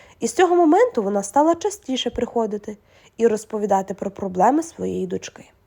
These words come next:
В останній свій прихід вона взагалі стала нахабно просити дуже велику суму.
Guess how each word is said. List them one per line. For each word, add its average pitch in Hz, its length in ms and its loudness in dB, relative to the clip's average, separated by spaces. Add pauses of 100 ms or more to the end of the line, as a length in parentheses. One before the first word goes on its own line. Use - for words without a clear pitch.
(1080)
В 214 60 -4
останній 226 440 0
свій 220 220 -8
прихід 208 560 -8 (420)
вона 233 260 2
взагалі 247 480 2
стала 190 320 -4
нахабно 254 580 -2
просити 233 580 -4 (280)
дуже 254 380 0
велику 254 380 0
суму. 185 320 -10